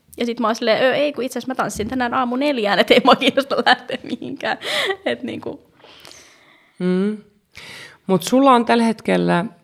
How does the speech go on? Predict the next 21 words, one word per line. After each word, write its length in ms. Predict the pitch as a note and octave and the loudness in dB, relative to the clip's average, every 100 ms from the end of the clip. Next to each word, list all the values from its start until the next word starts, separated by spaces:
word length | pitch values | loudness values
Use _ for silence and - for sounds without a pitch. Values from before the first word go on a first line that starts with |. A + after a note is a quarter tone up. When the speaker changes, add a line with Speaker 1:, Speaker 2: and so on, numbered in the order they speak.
| - | -4
Speaker 2:
ihana 340 | A3 G#3+ F#3 E3 | 0 2 0 -2
parisuhde. 520 | E3+ D#3 D#3 G3+ E3 - _ _ - - _ _ _ - | -2 -2 -4 -8 -14 -20 _ _ -20 -20 _ _ _ -10
Speaker 1:
Kyllä, 240 | A#3+ A#3+ D#4 _ _ _ _ _ _ _ - | -10 -8 -14 _ _ _ _ _ _ _ -18
on. 100 | A#3+ - _ _ _ - - - - | -18 -18 _ _ _ -20 -20 -14 -6
<laughs> 80 | C4 - - - - - - - | -6 -6 -18 -16 -12 -12 -8 2
Speaker 2:
Mä 100 | E3 | 4
ymmärsin 680 | E3+ D#3 D3+ D3 D3+ D3+ | 6 4 2 0 -2 -2
niin. 260 | D#3 C#3 C#3 - - | -2 -2 -6 -10 0
Ja 80 | E3+ | 2
teillä 280 | G#3 C4+ A#3+ | 6 6 6
on 120 | E3+ | 6
ollut 260 | D3 D3+ | 6 4
siis 320 | D3+ D#3 D#3 F3 | 2 2 0 4
myöskin 580 | G#3+ G#3+ G#3+ - E3 | 6 6 4 0 -2
pohdintaa 640 | D#3+ D#3 D#3+ D3+ D3 D3 C#3+ | 2 0 2 0 -2 -4 -2
siitä, 320 | D#3 D#3 D3+ | 0 0 0
että 120 | D3 | 0
minkälainen 580 | D#3 D#3 D3+ D#3 D#3 D#3+ | 0 2 2 2 2 0
suhdemuoto 840 | - E3+ E3 D3+ D3+ D3+ D#3 - | -2 -2 0 0 0 -2 -2 -4
olisi 200 | E3 D#3+ | -4 -4
teille 380 | G3+ A3+ - | -2 -2 -2